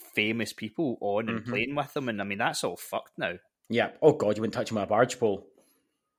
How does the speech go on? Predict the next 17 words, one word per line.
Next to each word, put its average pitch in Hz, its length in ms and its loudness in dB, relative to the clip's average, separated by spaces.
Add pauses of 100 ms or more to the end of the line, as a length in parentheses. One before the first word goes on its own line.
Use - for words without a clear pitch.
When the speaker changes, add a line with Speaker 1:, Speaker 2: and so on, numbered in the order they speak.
Speaker 1:
Yeah. 98 360 -4 (960)
What 110 260 0
an - 80 -4
Speaker 2:
Yeah. 147 80 8
Speaker 1:
idiot. - 240 2 (120)
Speaker 2:
Yeah, 165 300 8
very, 180 220 6
very 139 160 4
strange 127 360 2
to, 147 80 -4
to, 143 120 -2
to - 160 -8
basically 175 460 0
blow 131 200 0
his, 123 120 2
'cause 170 180 0
he, 214 120 6